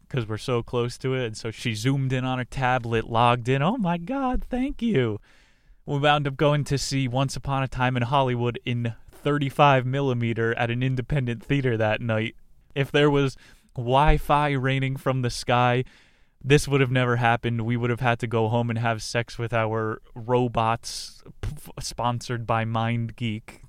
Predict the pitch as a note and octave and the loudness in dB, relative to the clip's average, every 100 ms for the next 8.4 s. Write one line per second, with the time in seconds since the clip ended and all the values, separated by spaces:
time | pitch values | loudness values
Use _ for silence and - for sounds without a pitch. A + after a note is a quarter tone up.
0 | - - - D#4+ D4 D#4+ F4 - C#4 D4 | -14 -8 -6 -4 -4 -4 -8 -6 -4 2
1 | D4 B3+ C3 C3 D3 C#3+ B2 C#3 D#3 E3+ | 4 4 2 0 0 0 -4 -4 -2 -4
2 | - - D3 D3 - - C#3 - C3 C#3 | -4 -4 -4 -6 -14 -8 -8 -6 -6 -4
3 | A#2 G#2+ A2+ B2+ - - - - - - | -6 -8 -4 -2 -2 -6 -8 -8 -6 -2
4 | C3 - - - - - - - C3+ C3+ | -4 -4 -8 -10 -12 -10 -4 -4 0 0
5 | D#3 - C3 A2+ G#2 G#2+ - - - - | -2 -4 -6 -4 -6 -8 -12 -16 -18 -18
6 | - - - D#3 C#3 C#3 B2+ A#2+ A2+ - | -16 -16 -8 0 2 4 4 2 0 -4
7 | - D#3 E3 D3 A2 A2 - - C3 A2+ | 0 4 4 2 2 -2 -4 -4 -2 0
8 | A#2+ C3 D#3 | 0 -2 -6